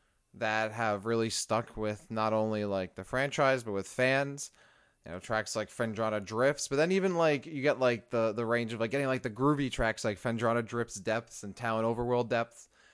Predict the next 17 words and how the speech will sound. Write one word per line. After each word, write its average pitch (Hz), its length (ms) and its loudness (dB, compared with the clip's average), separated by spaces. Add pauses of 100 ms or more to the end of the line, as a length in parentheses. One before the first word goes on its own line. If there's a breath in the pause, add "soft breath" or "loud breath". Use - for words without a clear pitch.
(120)
and 107 100 -8
you 110 80 -4
get 117 140 -2
the 110 80 -6
tense 131 440 -2
and, 117 120 -4
and, 107 140 -6 (140)
like, 104 220 -4 (180)
tracks 123 360 2
for 120 100 -2
the 104 80 -2
Chozo 117 420 0
Ghost 120 320 0
and 104 80 -8
Space 127 360 -4
Pirate 131 340 2
themes. 135 540 -6